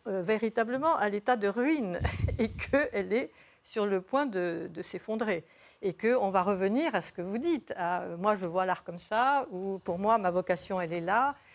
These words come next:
Euh, vous-même, vous avez, euh, des doutes sur à quoi ça sert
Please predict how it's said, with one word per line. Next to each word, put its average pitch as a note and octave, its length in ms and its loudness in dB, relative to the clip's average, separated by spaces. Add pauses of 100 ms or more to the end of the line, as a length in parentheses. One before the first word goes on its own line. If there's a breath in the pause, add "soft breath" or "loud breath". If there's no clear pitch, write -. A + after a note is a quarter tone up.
(160 loud breath)
Euh, F#3+ 60 -2
vous-même, G#3+ 380 2
vous F#3+ 220 -4
avez, F#3 380 0 (320 soft breath)
euh, E3+ 120 -2
des F#3 200 -2
doutes A#3 420 -8
sur G#3 520 0
à F3 80 4
quoi G3+ 160 0
ça F3+ 140 -4
sert C#4 420 0